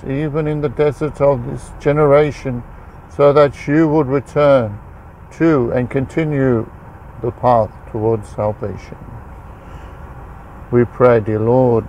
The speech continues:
for this second John the Baptist to come and prepare the way of the Lord. Brothers and sisters, this is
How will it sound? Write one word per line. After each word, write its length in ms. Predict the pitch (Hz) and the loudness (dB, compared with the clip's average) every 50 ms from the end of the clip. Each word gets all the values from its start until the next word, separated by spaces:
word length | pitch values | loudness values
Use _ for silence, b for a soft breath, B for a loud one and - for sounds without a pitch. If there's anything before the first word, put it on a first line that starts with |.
| - - - - - - - | -8 -18 -20 -20 -20 -16 -8
for 120 | - 120 110 | -6 -4 -4
this 180 | 113 113 104 | -2 -4 -6
second 520 | - - - 123 107 - 123 117 117 117 104 | -4 -2 -2 -2 -2 -2 -4 -2 -2 0 2
John 260 | 117 120 127 131 131 | 4 4 4 4 2
the 80 | 127 113 | 0 2
Baptist 680 | 110 117 117 110 - - 120 117 107 - - - - - B B B B B B B B - - | 4 4 4 2 0 -6 -10 -10 -10 -12 -16 -20 -20 -20 B B B B B B B B -14 -8
to 100 | - 135 | -8 -8
come 300 | - - 139 139 127 123 | -2 2 4 4 4 4
and 140 | 127 123 - | 2 0 0
prepare 400 | - 139 123 - - 160 170 175 | -2 -4 -2 2 4 6 6 6
the 100 | 175 170 | 4 4
way 340 | 151 143 139 127 117 117 113 110 - - - - - - - - | 6 6 6 6 6 4 0 -4 -10 -16 -20 -20 -20 -20 -16 -8
of 220 | - 123 120 113 127 | -4 -4 -4 -4 -2
the 80 | 127 | -2
Lord. 400 | 127 123 117 113 110 107 107 107 107 - B B B B B B B B B B - - - | 0 2 4 4 4 2 2 0 -4 -10 B B B B B B B B B B -18 -8 2
Brothers 340 | - 131 131 123 123 117 113 | 4 6 6 6 4 -2 -2
and 120 | 123 123 | -4 -4
sisters, 640 | - - - 131 - - - - 135 123 113 113 - | -4 -4 -6 -6 -6 -8 -8 -6 -4 -4 -4 -6 -10
this 240 | 127 113 - - - | -12 -12 -12 -14 -14
is 300 | 117 113 113 - - | -14 -12 -12 -14 -16